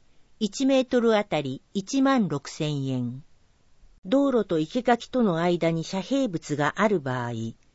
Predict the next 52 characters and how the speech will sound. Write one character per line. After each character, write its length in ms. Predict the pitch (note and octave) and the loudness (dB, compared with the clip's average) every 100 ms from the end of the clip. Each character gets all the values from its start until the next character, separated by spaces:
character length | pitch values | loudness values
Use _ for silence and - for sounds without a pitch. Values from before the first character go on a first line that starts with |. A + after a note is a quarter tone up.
| _ _ - - | _ _ -20 -6
一 280 | F#3+ - C#4 | -6 -2 2
メ 140 | C4+ | 2
ー 40 | C4 | 2
ト 180 | C4 | 2
ル 160 | A#3+ A3 | 2 2
あ 60 | A3 | 0
た 180 | D#3 | -2
り 220 | C3 B2+ - | -4 -8 -12
八 200 | - G3 | -4 -2
千 480 | F#3 - F#3+ F3+ E3 | -2 -4 -2 -2 -2
円。 340 | D3 C#3+ C3 C3+ _ _ _ - - _ _ _ _ _ _ - _ - | -4 -4 -8 -10 _ _ _ -20 -20 _ _ _ _ _ _ -20 _ 0
植 300 | A#3 A#3 B3+ | 2 2 -2
樹 180 | C#4 - | -4 0
帯 260 | B3 A#3+ E3+ | 2 2 2
緑 240 | F3+ G3 | 2 2
化 220 | - A#3+ | 2 0
工 280 | B3 G#3+ D#3+ | 4 2 2
事。 240 | - B2 - _ _ _ _ _ _ _ _ - | -2 -10 -12 _ _ _ _ _ _ _ _ 4
延 200 | B3+ C4+ | 4 4
長 220 | C#4 C4+ | 2 0
百 280 | B3 A#3 C4+ | 0 -2 0
メ 180 | D4 D4 | 2 2
ー 20 | |
ト 160 | G#3+ | 2
ル 160 | F3 D#3+ | 2 2
を 80 | D3+ | 2
上 240 | G#3 G#3 | 6 6
限 240 | G3+ G3+ F3+ | 6 2 0
と 160 | D3+ | -6
し 140 | - - | -6 -8
た 180 | D3 - _ _ | -8 -10 _ _
植 340 | - A#3 C4+ | 0 0 0
樹 100 | C4 C#4 | -4 -2
帯 200 | C4 B3 | 2 2
緑 200 | F#3+ F#3+ | 2 0
化 200 | - B3 | 0 -4
工 280 | B3 A3 G3 | 2 4 4
事 140 | F#3 F3+ | 2 -4
費。 240 | - - - _ _ _ _ _ _ _ _ _ | -8 -12 -14 _ _ _ _ _ _ _ _ _
一 260 | G#3 G3+ C#4 | -4 -2 0
メ 160 | C#4+ C#4+ | 0 0
ー 40 | |
ト 160 | C4+ B3 | 0 2
ル 140 | A#3+ | 2
あ 80 | A#3 | 2
た 160 | F3 | -2
り 200 | D3 C3 - - | -2 -6 -10 -6
一 280 | F#3+ - C#4 | -4 0 2
万 280 | C#4 A3 | 4 2
六 180 | C#3+ - | 0 -4
千 380 | - D#3 D3+ C#3 | -6 -4 -2 -2
円。 340 | C3 B2+ B2+ | -4 -4 -6